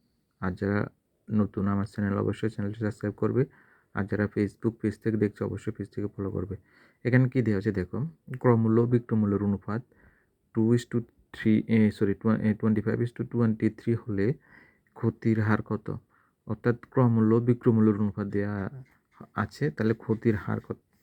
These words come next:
বের করতে হবে। তাহলে এখানে দেখো, আমরা ক্রমমূল্য, যেহেতু ক্রমমূল্য কত,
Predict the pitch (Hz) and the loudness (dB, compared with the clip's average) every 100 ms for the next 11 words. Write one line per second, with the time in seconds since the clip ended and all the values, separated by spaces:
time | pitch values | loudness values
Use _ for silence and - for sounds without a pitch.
0 | - 107 101 101 - - 101 - - _ | -6 -2 -2 -4 -8 -8 -8 -14 -20 _
1 | _ 120 120 120 131 113 101 107 147 180 | _ 2 4 4 2 2 0 0 -2 -6
2 | 117 107 98 117 - - 120 113 107 104 | -6 -4 -4 -6 -4 0 2 4 2 2
3 | 104 - _ _ _ _ _ _ _ _ | 0 -2 _ _ _ _ _ _ _ _
4 | _ _ 113 - - 123 117 110 107 107 | _ _ -8 -6 4 4 6 4 4 2
5 | 107 107 | 0 -4